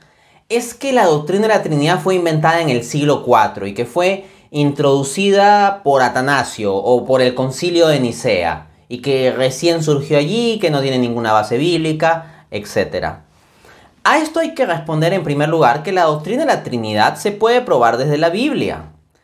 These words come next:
especialmente desde el Nuevo Testamento, y el Nuevo Testamento es un documento del siglo uno. Ustedes pueden ver mi debate en que defiendo la doctrina de la Trinidad frente al teólogo unicitario Julio César Clavijo Sierra,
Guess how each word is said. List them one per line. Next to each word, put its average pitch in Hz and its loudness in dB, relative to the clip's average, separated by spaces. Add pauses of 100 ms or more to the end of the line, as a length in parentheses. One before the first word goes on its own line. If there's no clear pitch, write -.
(600)
especialmente 208 0 (200)
desde 156 2
el 156 2
Nuevo 185 4
Testamento, 98 -6
y 170 0
el 165 0
Nuevo 165 2
Testamento 156 0
es 160 0
un 165 -4
documento 120 -2
del 117 0
siglo 101 -2
uno. 117 -2 (340)
Ustedes 165 0
pueden 170 0
ver 160 2
mi 156 -2
debate 135 0
en 127 -6
que 123 -4
defiendo 151 -2
la 127 2
doctrina 131 0
de 127 2
la 120 0
Trinidad 117 -2
frente 110 -4
al 104 -2
teólogo 127 4
unicitario 113 -2
Julio 101 -2
César 120 -4
Clavijo 104 -2
Sierra, 143 0